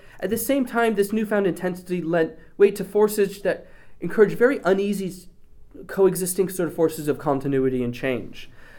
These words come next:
Um, first, there was significant change in the fabric of revenue administration. By putting Kanungos on a permanent, regular footing,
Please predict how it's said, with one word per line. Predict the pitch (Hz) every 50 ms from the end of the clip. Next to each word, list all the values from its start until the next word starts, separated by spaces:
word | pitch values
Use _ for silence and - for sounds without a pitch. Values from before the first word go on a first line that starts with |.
| - - - - -
Um, | 147 147 147 147 143 139 135 135
first, | - - 240 254 247 -
there | 233 208
was | 196 196
significant | - 196 190 175 190 180 - - 170 -
change | - 175 160 156 147 147
in | 139
the | 131
fabric | - - - 156 147 143 143 135 120 -
of | - 120 135
revenue | 127 123 120 127 120 120
administration. | 117 107 107 104 104 - - 92 - - - - - - - - - - - - - - -
By | - 170
putting | 160 160 - 240 240 214
Kanungos | - - 190 208 208 214 202 202 185 185
on | 180 156
a | 175
permanent, | - - - 196 202 202 190 180 -
regular | 143 160 165 160 165 160 147
footing, | 156 - - 196 190 165 143 131 131 - -